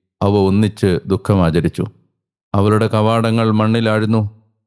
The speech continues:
അവരുടെ ഓടാമ്പലുകൾ പറിച്ചെടുത്ത് അവിടുന്ന് തച്ചുടച്ചു. അവരുടെ രാജാവും പ്രഭുക്കന്മാരും നിയമരഹിതരായ ജനതകൾക്കിടയിലായി. അവരുടെ പ്രവാചകന്മാർക്ക് പോലും കർത്താവിൽ നിന്ന് ദർശനമുണ്ടായില്ല. സിയോൻ പുത്രിയുടെ ശ്രേഷ്ഠന്മാർ മൂകരായി നിലത്തിരുന്നു.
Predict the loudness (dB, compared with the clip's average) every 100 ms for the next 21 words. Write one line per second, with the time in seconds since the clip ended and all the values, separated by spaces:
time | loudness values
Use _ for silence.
0 | _ 0 2 2 2 2 2 0 0 0
1 | 0 -2 -2 -2 -2 -2 0 0 0 -2
2 | -2 -2 0 -2 -2 -2 -4 _ _ _
3 | _ -4 -2 0 0 0 0 0 0 0
4 | 0 -2 -2 -2 -2 0 -2 -4 -6 _
5 | _ -4 0 0 0 0 0 0 0 -2
6 | -2 0 -2 -2 -2 -2 0 0 0 -2
7 | -8 _ _ _ _ -4 0 0 0 0
8 | 0 0 0 0 0 -2 -2 -2 0 0
9 | -2 -6 -6 -2 -2 0 0 0 0 0
10 | -2 -2 -2 -2 -2 -4 -2 -6 -8 _
11 | _ _ _ _ -4 0 2 2 0 0
12 | 0 0 0 0 -2 -2 -2 0 0 0
13 | 0 0 0 0 0 0 -2 -2 -2 -2
14 | 0 -2